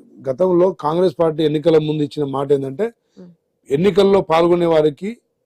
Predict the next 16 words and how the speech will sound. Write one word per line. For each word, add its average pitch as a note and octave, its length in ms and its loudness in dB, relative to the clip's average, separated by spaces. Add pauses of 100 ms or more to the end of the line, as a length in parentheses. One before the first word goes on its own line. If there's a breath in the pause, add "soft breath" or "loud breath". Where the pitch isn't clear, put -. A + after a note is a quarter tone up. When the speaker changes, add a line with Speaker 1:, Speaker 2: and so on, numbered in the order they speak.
Speaker 1:
నామినేటెడ్ D#3 540 -4
పదవులు C#3 360 -2
రావు, B2+ 400 -8 (460)
Speaker 2:
మ్మ్. F3+ 200 -18 (100)
Speaker 1:
నామినేటెడ్ E3+ 460 0
పదవులు F3 340 4
కావాలనుకున్న D#3 520 0
వారు D#3 340 0 (340)
అభ్యర్థులను F3+ 420 -4
గెలిపించే D#3+ 440 -4
దాంట్లో D3+ 320 -6
కృషి D#3+ 300 -10
చేయాలనేది D3 600 0 (480)
ఒక D3 300 -6
సంకేతాన్ని E3+ 520 -2
తీసుకెళ్ళేది. A#2 500 -10